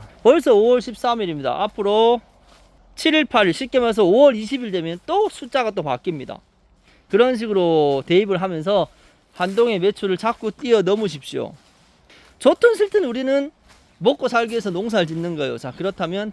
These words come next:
뛰어넘어야 되지 않겠습니까? 자, 됐죠? 자, 항상 응원합니다. 내가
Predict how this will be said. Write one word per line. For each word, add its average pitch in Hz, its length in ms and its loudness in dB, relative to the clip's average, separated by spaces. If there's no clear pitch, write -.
뛰어넘어야 165 920 -4
되지 127 200 -10
않겠습니까? 135 680 -12
자, 170 100 -10
됐죠? 202 480 -4
자, 160 160 -6
항상 180 560 -6
응원합니다. 139 1160 -8
내가 247 540 2